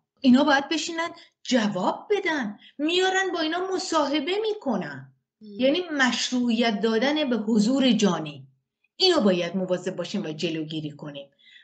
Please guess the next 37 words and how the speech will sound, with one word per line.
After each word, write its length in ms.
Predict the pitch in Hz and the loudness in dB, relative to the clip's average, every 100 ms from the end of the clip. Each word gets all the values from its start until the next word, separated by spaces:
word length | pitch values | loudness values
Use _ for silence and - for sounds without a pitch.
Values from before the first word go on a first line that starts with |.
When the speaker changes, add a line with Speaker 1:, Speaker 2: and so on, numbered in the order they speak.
| - | -2
Speaker 1:
وگرنه 300 | 247 262 285 | 2 4 4
یواش 400 | 262 226 214 208 | 4 4 2 0
یواش 280 | 214 247 269 | -2 -4 -6
بکنم 340 | 254 254 247 | -4 0 2
رئیسی 400 | 226 202 190 240 | 2 0 -2 0
هم 140 | 240 | 0
بیا 100 | 233 | 2
تو 180 | 220 226 | 0 -2
کلاب 320 | 208 208 180 | 0 2 2
هاوس 280 | 196 208 208 | 2 0 0
شروع 160 | 208 185 | -2 0
کنه 360 | - - 202 | 0 0 2
از 160 | 196 - - - | 4 2 0 -4
Speaker 2:
<laughs> 200 | 381 - | -2 2
Speaker 1:
کارهایی 260 | 208 202 | 4 4
که 140 | 220 247 | 2 0
Speaker 2:
بعید 120 | 233 | 2
Speaker 1:
کرده 340 | 233 190 190 | 2 2 2
Speaker 2:
نیست. 120 | 226 | 0
Speaker 1:
دفاع 380 | 277 208 220 254 | 0 -2 -2 -4
کنه. 520 | 302 349 262 175 - _ _ - | -4 -6 -8 -8 -14 _ _ -12
Speaker 2:
بعید 300 | 208 214 240 - | -8 -6 -8 -10
نیست. 240 | 294 254 - - | -16 -16 -14 -8
Speaker 1:
و 100 | 254 | -2
دعوت 540 | 262 247 226 269 302 | 0 0 -2 -4 -8
کنه 280 | - 349 349 | -12 -12 -12
که 80 | 330 339 - _ - | -12 -16 -18 _ -8
جوانان 760 | 254 262 330 359 359 359 285 233 | -6 -6 -6 -6 -6 -6 -10 -10
بیاین، 460 | 262 339 359 311 | -6 -4 -4 -4
بیاین 300 | 269 330 349 | -4 -4 -4
به 80 | 320 | -4
مملکتتون 960 | 285 269 262 240 220 214 349 359 359 330 | -4 -4 -2 0 -2 -4 -6 -6 -10 -8
خدمت 480 | 254 208 220 208 - | -6 -4 -2 -2 -4
کنین. 380 | 190 175 151 - _ _ _ | -8 -8 -12 -20 _ _ _
بیاین 300 | 208 254 269 | 2 4 4
که 100 | 277 | 2
بکشیمتون. 1000 | 269 339 359 - 302 233 208 196 165 - | 0 0 -2 -2 0 0 0 -4 -6 -12